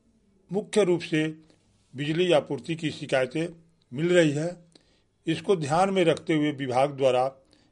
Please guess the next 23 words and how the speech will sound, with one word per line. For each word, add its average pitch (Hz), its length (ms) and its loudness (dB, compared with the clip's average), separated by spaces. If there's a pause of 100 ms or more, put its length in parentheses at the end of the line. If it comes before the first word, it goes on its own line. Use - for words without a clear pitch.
यह 143 120 -2
प्रयास 139 420 0
शुरू 160 280 -6
की 180 180 -6
गई 135 220 0
है 143 140 -2 (640)
कि 208 400 -4 (340)
अलग-अलग 160 680 6 (380)
क्षेत्रों 165 400 -2
में 151 200 -4
फीडर 156 280 -2
बैठाकर 147 720 0 (480)
और 175 420 2 (920)
उपभोक्ताओं 147 560 2
को 185 400 -2 (120)
निर्बाध 147 460 2
गति 143 280 -4
से 180 300 -4 (240)
बिजली 139 300 -6
की 160 120 -6
आपूर्ति 123 440 -6
की 120 200 -12
जाए। 101 220 -10